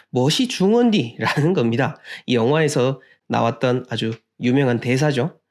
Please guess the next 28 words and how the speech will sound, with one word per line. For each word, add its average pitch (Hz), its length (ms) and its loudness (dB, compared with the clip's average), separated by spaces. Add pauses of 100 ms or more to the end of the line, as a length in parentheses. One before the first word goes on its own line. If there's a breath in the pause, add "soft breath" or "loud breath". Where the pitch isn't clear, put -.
(280 loud breath)
"무엇이 160 540 0
중요하냐? 156 840 0 (160)
무엇이 135 480 0
중요한지 214 580 0
아냐?" 127 460 -2 (240 loud breath)
이런 226 500 0 (220)
의미가 156 360 2 (120)
담긴 120 360 -2 (200 loud breath)
사투리로 147 580 -2
된 117 220 -2
문장이죠. 113 760 -2 (500 loud breath)
제가 170 240 0
드리고 190 280 0
싶은 202 260 -2
말씀도 127 600 0
이런 151 240 -2
겁니다. 113 440 -8 (180)
진짜 220 340 0
중요한 131 540 0
게 202 200 0 (200 loud breath)
뭔지에 127 560 -2
대해서 127 360 -2 (160 loud breath)
우리는 117 520 -2
잘 113 300 -6
알고 107 300 -8
적용을 123 460 -2
해야 147 140 0
됩니다. 113 480 -4